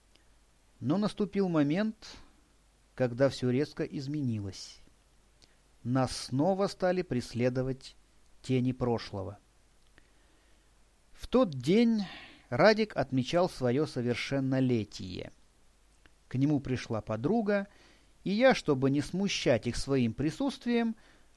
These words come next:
отправился в гости к тёте Клаве и дяде Саше. Вернувшись вечером домой,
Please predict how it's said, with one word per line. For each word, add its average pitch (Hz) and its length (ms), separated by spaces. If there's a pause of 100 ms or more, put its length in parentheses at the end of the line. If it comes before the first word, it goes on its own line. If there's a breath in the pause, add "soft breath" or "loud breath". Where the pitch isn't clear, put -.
отправился 226 720
в 151 80
гости 214 380
к - 100
тёте 170 260
Клаве 202 400
и 160 140
дяде 180 340
Саше. - 640 (840 soft breath)
Вернувшись 160 760
вечером 123 500
домой, 190 480